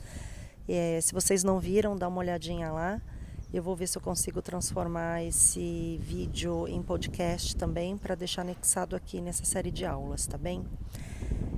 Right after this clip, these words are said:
Enfim, é, então o intuito desses áudios aqui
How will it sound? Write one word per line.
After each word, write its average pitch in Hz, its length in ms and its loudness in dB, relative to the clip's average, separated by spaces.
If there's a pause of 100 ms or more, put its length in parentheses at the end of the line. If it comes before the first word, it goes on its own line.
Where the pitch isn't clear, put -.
(340)
Enfim, 285 460 2 (240)
é, 170 540 6
então 233 580 6
o 220 60 4
intuito 233 420 2
desses 202 400 4
áudios 175 480 2
aqui 208 480 0